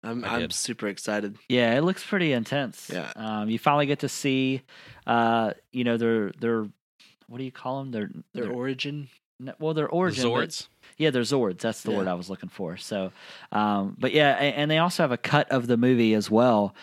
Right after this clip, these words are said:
Speaker 3: uh, where they do it, um, with the original music from the, uh,
Speaker 1: I gotta watch that.
Speaker 3: Yeah, it's pretty awesome. It gets me amped.
Speaker 1: Um, there was a new Power Rangers game that was released, and Chad played through the first chapter. It's also on our YouTube channel.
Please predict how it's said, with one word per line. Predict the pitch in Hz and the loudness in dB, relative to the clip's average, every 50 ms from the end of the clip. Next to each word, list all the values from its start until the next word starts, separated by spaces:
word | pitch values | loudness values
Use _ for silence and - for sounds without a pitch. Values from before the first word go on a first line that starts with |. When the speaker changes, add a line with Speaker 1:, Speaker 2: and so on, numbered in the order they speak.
| - - - - - - | -20 -20 -20 -20 -4 0
Speaker 3:
uh, | - 110 113 110 110 | 2 4 4 4 4
where | 110 117 117 | 2 2 2
they | 117 110 | 2 0
do | 104 117 120 120 120 117 | 0 0 2 2 2 2
it, | 117 113 113 - - - | 2 2 0 -2 -4 -4
um, | 107 107 104 104 101 101 98 98 90 - | -2 -2 0 0 -2 -2 -4 -4 -6 -6
with | - 113 107 - | -6 -6 -6 -4
the | - 117 110 | -2 -2 0
original | 107 117 113 110 113 104 | 0 0 0 0 -2 -2
music | 101 107 113 110 101 104 - - - - - _ _ | 0 0 0 -2 -2 -6 -8 -8 -14 -20 -20 _ _
from | - - - - 107 107 101 98 | -20 -14 -10 -10 -8 -8 -8 -10
the, | 101 101 98 98 95 92 - | -10 -8 -8 -8 -8 -8 -8
uh, | 87 98 120 | -8 -4 -2
Speaker 1:
I | 117 113 113 113 | -2 0 0 0
gotta | 110 107 101 101 | -2 -2 -2 -2
watch | 95 95 98 - - | -2 -2 -4 -4 -6
that. | - 98 90 90 | -6 -6 -4 -2
Speaker 3:
Yeah, | 107 104 104 107 | -2 -2 -2 -2
it's | 107 - | -4 -4
pretty | - - 117 90 65 | -6 -4 -4 -4 -4
awesome. | 50 50 - - - - - - - - | -6 -10 -12 -14 -18 -20 -20 -18 -8 -8
It | 127 120 | -4 -4
gets | 131 127 - - | -4 -4 -4 -6
me | 113 - | -8 -6
amped. | - 98 95 90 - - - - | -6 -6 -6 -6 -8 -8 -2 2
Speaker 1:
Um, | 143 147 143 | 2 4 4
there | 139 147 | 4 4
was | 139 170 196 214 | 4 4 2 2
a | 196 | 0
new | 156 147 | -2 -2
Power | - 147 151 147 | 0 -2 0 0
Rangers | 143 135 120 117 113 113 | 0 -2 -2 -4 -6 -4
game | - 127 139 165 175 | -2 -2 0 0 0
that | 151 120 | -2 -2
was | 120 107 - | -4 -4 -4
released, | 113 113 113 113 - - | -2 -2 -2 -2 -4 -6
and | 113 110 | -10 -6
Chad | - - - 143 139 139 - | -6 -4 -2 0 -2 -2 -2
played | - 135 127 117 - | -4 -4 -4 -2 -4
through | 127 120 | -4 -4
the | 113 107 | -4 -6
first | - - 123 120 - - | -4 -4 -4 -2 -2 -2
chapter. | - 135 131 - - 113 | -2 -2 -2 -2 -2 -4
It's | 104 - - | -4 -2 -4
also | 110 107 - 113 | -6 -4 -6 -6
on | 107 | -4
our | 104 101 | -4 -4
YouTube | 110 107 - - 107 - | -4 -4 -6 -8 -10 -8
channel. | - 80 62 50 - | -8 -10 -10 -10 -14